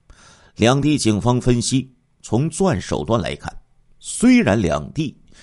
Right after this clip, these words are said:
相距八百多里，但是作案手段却异常的相似。西安警方和洛阳警方的相关领导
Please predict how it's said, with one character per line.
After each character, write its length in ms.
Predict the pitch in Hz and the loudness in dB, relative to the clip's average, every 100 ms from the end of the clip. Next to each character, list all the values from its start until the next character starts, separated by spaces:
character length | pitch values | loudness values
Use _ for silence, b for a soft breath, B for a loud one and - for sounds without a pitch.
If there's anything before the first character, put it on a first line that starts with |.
| b | b
相 340 | - - 120 | -4 0 0
距 160 | 117 104 | 0 -2
八 280 | - - 127 | 0 0 0
百 120 | 82 | -4
多 120 | 80 | -8
里， 140 | 85 - _ _ _ - b b b - | -10 -12 _ _ _ -20 b b b -2
但 160 | 78 | -2
是 260 | - - - - _ _ _ _ _ _ - | -2 -8 -10 -16 _ _ _ _ _ _ -8
作 260 | - 254 | 0 2
案 120 | 196 | 2
手 320 | - - - - | 0 -4 -6 -2
段 200 | - 147 - _ _ _ | 0 0 -4 _ _ _
却 200 | - 73 | -8 -6
异 340 | - 196 135 67 | -4 -2 -2 -2
常 240 | - 85 | -6 -6
的 80 | - | -6
相 320 | - 92 98 | -2 0 0
似。 200 | 92 92 - _ _ _ _ _ _ b b - | -2 -6 -12 _ _ _ _ _ _ b b -12
西 220 | - 90 | -4 2
安 120 | 87 | 2
警 200 | 95 80 | 2 -4
方 220 | - 90 | 0 0
和 120 | 98 92 | 2 4
洛 180 | 131 | 4
阳 140 | 117 107 | 4 2
警 200 | 101 80 | -2 -4
方 180 | 85 104 | -2 0
的 120 | 78 | -2
相 240 | - 101 | 0 0
关 120 | 98 | 2
领 180 | 85 127 | 0 -2
导 220 | - - | -6 -10